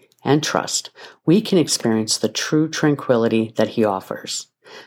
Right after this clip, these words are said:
May we hold on to Philippians four, six through seven, embracing God's invitation to surrender our anxieties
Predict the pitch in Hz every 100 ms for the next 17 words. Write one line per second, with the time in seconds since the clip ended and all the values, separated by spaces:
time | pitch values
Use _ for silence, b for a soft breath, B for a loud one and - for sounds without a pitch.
0 | B 131 135 160 175 160 - 139 135 107
1 | 110 110 113 107 107 104 117 123 135 127
2 | 123 123 - - _ - - 110 98 101
3 | - - - - - - 131 - 104 95
4 | 95 B B B B - 120 123 123 -
5 | 117 120 123 139 - 127 120 110 110 104
6 | 117 113 110 - 110 113 120 147 147 -
7 | 120 117 117 110 104 101 104 -